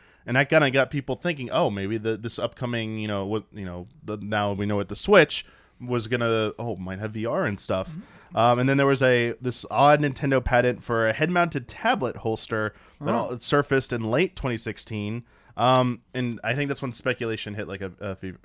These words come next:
Speaker 1: fever pitch about whether or not the Switch was gonna have, or Nintendo was gonna do some device that has it.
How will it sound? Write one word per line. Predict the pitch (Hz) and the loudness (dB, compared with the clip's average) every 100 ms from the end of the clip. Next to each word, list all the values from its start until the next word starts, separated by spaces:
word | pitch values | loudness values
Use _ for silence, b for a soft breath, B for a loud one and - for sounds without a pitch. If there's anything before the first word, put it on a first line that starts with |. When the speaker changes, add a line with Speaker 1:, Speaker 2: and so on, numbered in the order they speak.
| - | -10
Speaker 1:
fever | 104 92 | -10 -6
pitch | 107 95 - | -8 -8 -10
about | 98 92 92 95 b b b b | -6 -2 -2 -6 b b b b
whether | - 120 131 117 113 | -6 6 6 6 2
or | |
not | 110 104 | 2 0
the | 101 | -2
Switch | - 110 110 - | -8 -4 -4 -4
was | 104 | -8
gonna | 98 110 98 92 | -6 -4 -4 -4
have, | 98 92 90 95 | -4 -4 -6 -10
or | - 120 | -4 -2
Nintendo | 110 120 | -2 -4
was | 117 101 | -4 -2
gonna | 113 | -4
do | 104 113 | -2 -2
some | 110 - 113 | -4 -2 -2
device | 107 98 101 - | -2 -2 -2 -4
that | 92 | -4
has | 104 98 | -4 -2
it. | 101 | -6